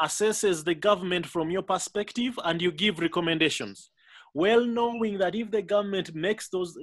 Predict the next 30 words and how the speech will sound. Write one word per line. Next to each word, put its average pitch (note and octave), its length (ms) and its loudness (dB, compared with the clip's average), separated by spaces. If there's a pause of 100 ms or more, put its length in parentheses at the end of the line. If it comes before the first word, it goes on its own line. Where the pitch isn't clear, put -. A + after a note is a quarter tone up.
(120)
takes - 380 -6
on, E3+ 260 -2
accepts - 440 -4
those F3 260 -2
recommendations, F3 920 -4 (260)
your G3 360 0
work F#3+ 340 -2
back E3+ 200 -2
home E3+ 320 -4
will C#3+ 200 -2
be C3+ 100 -4
made D3 240 -2 (120)
easy. A#2+ 360 -10 (1080)
But E3 240 2
you G3 120 -6
cannot G3+ 540 -4 (180)
depend G#3 460 -4
on F3+ 120 -2
the E3 100 -2
report F3 380 -4
you D3+ 100 -4
filed. C#3 520 0 (640)
Your F#3+ 200 6
recommendation G#3+ 920 2
must D3+ 400 0
be D#3+ 120 -2
made D#3+ 680 -2 (320)
to E3 180 -2
the D#3 220 2
government F3+ 760 0